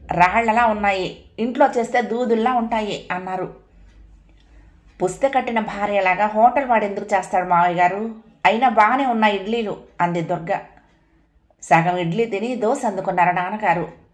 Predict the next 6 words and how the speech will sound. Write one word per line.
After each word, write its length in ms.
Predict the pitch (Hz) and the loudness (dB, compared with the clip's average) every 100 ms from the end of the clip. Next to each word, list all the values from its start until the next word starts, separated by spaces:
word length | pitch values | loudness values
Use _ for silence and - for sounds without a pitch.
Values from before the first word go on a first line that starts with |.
| _ _ _ _ 190 | _ _ _ _ -2
రుచి 260 | 208 254 254 | -2 -2 -4
చూసి, 460 | 240 247 349 330 - | -4 -4 -8 -10 -6
"నా 80 | 175 | -4
శార్థంలా 680 | 170 196 208 190 175 233 240 | 0 2 0 -2 -2 2 2
ఉంది," 380 | 214 202 - - - | 2 -2 -4 -12 -10
అన్నారు. 440 | 165 165 160 160 | -4 -2 -2 -4